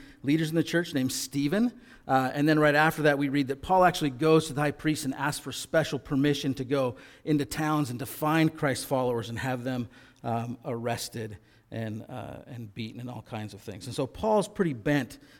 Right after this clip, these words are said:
against this. Um, but he has this encounter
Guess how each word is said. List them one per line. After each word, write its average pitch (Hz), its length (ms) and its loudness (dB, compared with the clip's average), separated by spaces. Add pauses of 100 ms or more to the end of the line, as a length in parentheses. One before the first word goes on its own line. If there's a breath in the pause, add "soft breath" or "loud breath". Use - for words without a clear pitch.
(100)
against 127 640 -4
this. - 460 -12 (340 soft breath)
Um, 139 420 0
but 185 460 2 (260 soft breath)
he 180 120 -4
has 196 260 4
this 196 200 4
encounter 170 920 0